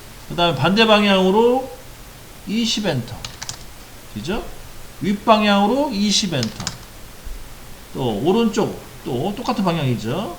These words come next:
거기가 거리가 얼마냐면 팔십이네. 그죠? 팔십 엔터. 밑으로 이십 엔터.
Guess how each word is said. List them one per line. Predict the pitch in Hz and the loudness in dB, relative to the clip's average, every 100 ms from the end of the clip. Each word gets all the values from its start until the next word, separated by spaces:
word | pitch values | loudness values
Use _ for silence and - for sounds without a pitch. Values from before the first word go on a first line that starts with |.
| - | -8
거기가 | 147 170 190 185 185 | -2 2 2 2 -2
거리가 | 151 165 190 165 | 2 4 4 4
얼마냐면 | 165 170 165 190 202 | 2 2 2 0 0
팔십이네. | 233 233 - 208 170 139 | -2 -2 0 0 0 0
그죠? | 175 208 | -2 -2
팔십 | 220 220 220 175 | 0 0 0 -2
엔터. | 127 110 101 - - - - - - - - - - - - | -2 -4 -8 -8 -10 -14 -12 -10 -10 -10 -14 -16 -16 -14 -6
밑으로 | 143 - 190 175 | -4 0 4 4
이십 | 208 220 226 185 | 4 4 4 2
엔터. | 135 110 98 110 190 254 - | 2 0 0 4 6 4 0